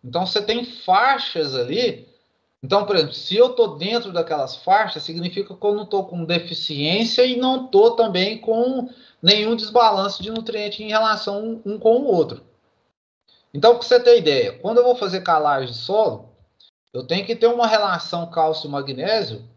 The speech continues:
é, interessante. Eu não posso colocar, por exemplo, um tipo só de calcário e encher o solo de magnésio,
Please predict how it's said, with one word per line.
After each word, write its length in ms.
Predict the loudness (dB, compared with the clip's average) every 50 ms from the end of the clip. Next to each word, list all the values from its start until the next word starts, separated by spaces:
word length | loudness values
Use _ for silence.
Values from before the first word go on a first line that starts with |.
| _ _ _ _ _ _ _ _ _ _ _ _ _ _
é, 380 | -4 -2 2 2 2 2 0 -2
interessante. 880 | -6 -4 0 0 2 2 2 0 0 -2 -2 0 0 -2 -4 -6 -10 -10 -8
Eu 120 | -8 -6
não 120 | -6 -2
posso 320 | 2 4 4 4 4 2 -2
colocar, 380 | -2 -2 -2 0 0 -2 -4
por 120 | -4 -2 -2
exemplo, 380 | -2 -2 -2 -4 -8 -8 -10 -12
um 120 | -12 -12
tipo 360 | -12 -8 -6 -6 -6 -6 -6
só 240 | -8 -4 0 0 0
de 120 | 0 0 2
calcário 540 | 4 4 4 4 2 2 2 4 4 2
e 120 | 0 -2 -2
encher 220 | -4 -4 -4 -2 -2
o 60 | -4
solo 320 | -4 -4 -2 -2 -2 -2 -4
de 80 | -4
magnésio, 600 | 0 0 0 0 -2 -4 -4 -4 -4 -6 -12 -16